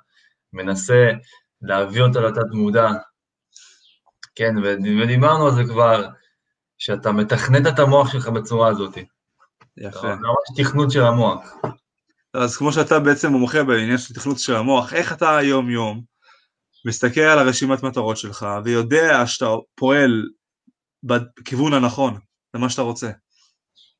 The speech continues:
Speaker 1: אמ, קודם כל, אני מסיר, אני מסיר מעצמי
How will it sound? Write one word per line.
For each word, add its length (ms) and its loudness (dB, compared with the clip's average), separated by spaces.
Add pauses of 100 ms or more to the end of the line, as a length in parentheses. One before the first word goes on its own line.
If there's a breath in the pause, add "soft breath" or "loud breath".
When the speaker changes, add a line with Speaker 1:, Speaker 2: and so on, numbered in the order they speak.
(760 soft breath)
Speaker 1:
אמ, 1040 2 (440 loud breath)
קודם 300 0
כל, 480 4 (1600)
אני 440 0
מסיר, 680 0
אני 120 -2
מסיר 420 -2
מעצמי 720 0